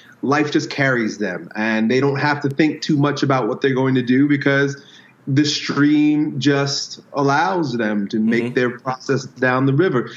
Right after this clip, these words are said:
Speaker 1: That was me. I, I was in my river immediately. And when I started lifting, my uncle put a barbell in my hand. It was like, boom, I got in my boat and the river took me. It was like, this is it for me.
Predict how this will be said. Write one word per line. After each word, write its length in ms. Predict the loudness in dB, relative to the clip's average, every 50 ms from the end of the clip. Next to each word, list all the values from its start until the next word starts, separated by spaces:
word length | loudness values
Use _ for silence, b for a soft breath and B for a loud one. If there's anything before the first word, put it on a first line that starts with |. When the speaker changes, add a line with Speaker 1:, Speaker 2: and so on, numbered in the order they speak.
| B B
Speaker 1:
That 180 | 0 0 2 2
was 160 | 2 2 4
me. 360 | 4 4 2 2 0 -2 -4
I, 300 | -2 -2 0 0 0 -2
I 140 | 0 0 0
was 160 | 2 2 2
in 80 | 2 2
my 80 | 2
river 340 | 2 2 2 2 2 2 2
immediately. 460 | 2 2 2 2 2 0 -2 -2 -4
And 80 | -4 -4
when 100 | -4 -6
I 40 | -4
started 240 | -2 -2 0 2 2
lifting, 360 | 2 0 2 2 0 2 2
my 120 | 0 -2 -2 -4 -6
uncle 240 | -6 -4 -2 -2 -2
put 140 | -2 0 0
a 20 |
barbell 360 | 0 2 2 2 2 2 2 2
in 60 | 2
my 100 | 2 2
hand. 240 | 2 2 2 2 0
It 40 |
was 100 | 0 0
like, 240 | -2 -4 -4 -2 0
boom, 380 | 2 2 4 2 0 -2 -4 B B B B B B
I 80 | -4 0
got 300 | 0 2 2 2 2 2
in 80 | 2 2
my 120 | 2 2
boat 240 | 2 2 2 2 2
and 80 | 0
the 60 | 0 2
river 260 | 4 4 4 2 2
took 300 | 2 2 2 2 0 -2
me. 80 | -2
It 40 | -2
was 80 | -2 -2
like, 240 | -4 -6 -8 -8 -6
this 220 | -6 -4 -2 0
is 200 | 0 0 2 2
it 300 | 2 2 0 -2 -4 -4
for 200 | -2 -2 0 0
me. 180 | -2 -4 -6 -8